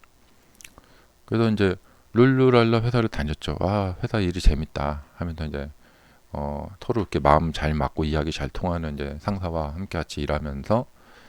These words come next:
어, 정말 매일매일 즐겁게 일하고 한 달마다 한 번씩 이제 따박따박 그 월급 나오고, 어,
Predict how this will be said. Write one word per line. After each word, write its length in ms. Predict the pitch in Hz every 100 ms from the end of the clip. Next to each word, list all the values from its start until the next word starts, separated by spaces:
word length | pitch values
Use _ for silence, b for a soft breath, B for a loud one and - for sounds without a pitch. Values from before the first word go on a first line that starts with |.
| b b b b -
어, 340 | - 76 76 78 - -
정말 280 | - 92 87
매일매일 500 | 80 90 95 85 80
즐겁게 680 | - - 87 - 71 69 117 - _ _ _ _
일하고 540 | 82 76 76 110 135 143 - -
한 200 | - 117
달마다 460 | 113 104 95 80 87
한 120 | 95
번씩 260 | 87 - - -
이제 120 | 78
따박따박 600 | - 98 - - 76 71 - _ b b b b b b b b
그 420 | - 76 69 69 - - - _ - - - - _ _
월급 260 | 87 90 90
나오고, 560 | 71 67 65 110 156 - _ _ _ _ _ b b b b b b b b b -
어, 280 | 80 78 76